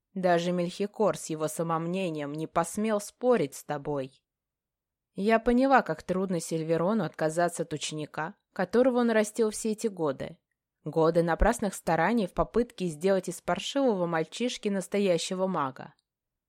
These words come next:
Может быть, он прав? Я ещё не привыкла к тому, насколько теперь велика моя власть. Впервые в жизни от моего решения зависит судьба других людей.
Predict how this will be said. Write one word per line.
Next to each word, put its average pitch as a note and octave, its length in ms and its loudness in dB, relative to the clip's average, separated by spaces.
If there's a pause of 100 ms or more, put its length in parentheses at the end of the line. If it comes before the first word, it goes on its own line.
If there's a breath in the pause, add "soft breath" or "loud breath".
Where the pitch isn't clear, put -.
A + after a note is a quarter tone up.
(140)
Может G3+ 360 2
быть, G#3 200 -2
он A3 120 -2
прав? - 440 0 (520)
Я G3+ 200 2
ещё A#3+ 220 2
не B3+ 100 2
привыкла C4 440 2
к - 80 -12
тому, F#3+ 380 0
насколько F3+ 500 -4
теперь F3 440 -2
велика G3 440 2
моя C#3 240 -2
власть. D#3+ 560 -4 (400)
Впервые E3+ 540 0
в F3 40 0
жизни F#3 360 0
от D#3+ 100 -6
моего F3+ 260 0
решения G#3 560 0
зависит F#3+ 500 0
судьба F#3 480 2
других G#3 420 0
людей. G#3 600 -2